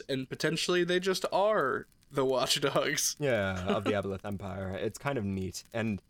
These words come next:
Speaker 2: again, I just want to super hammer it home. Those big symmetrical claws are really
Speaker 1: <laughs>
Speaker 2: awesome.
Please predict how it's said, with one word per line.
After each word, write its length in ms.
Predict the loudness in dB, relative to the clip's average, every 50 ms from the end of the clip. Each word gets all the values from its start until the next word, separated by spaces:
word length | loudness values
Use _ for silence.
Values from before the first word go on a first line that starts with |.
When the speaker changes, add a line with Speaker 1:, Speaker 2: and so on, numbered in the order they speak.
| -20 _ _ _ -2
Speaker 2:
again, 280 | 2 2 4 4 4 4
I 140 | 2 2
just 160 | 2 0 0 2
want 140 | 2 2
to 60 | 2 2
super 320 | 2 0 0 2 2 2
hammer 220 | 2 2 2 2 0
it 60 | 0
home. 260 | 0 0 2 2 2
Those 220 | 2 2 0 0 -2
big 460 | -2 0 2 4 6 4 4 2 0
symmetrical 680 | -2 -2 0 0 0 -2 -2 -4 -10 -12 -10 -8 -10
claws 560 | -10 -8 -4 -2 0 2 2 2 2 2 2 0
are 180 | 0 0 0
really 300 | 0 0 2 2 2 4 4
Speaker 1:
<laughs> 40 | 4
Speaker 2:
awesome. 400 | 4 4 2 2 2 2 2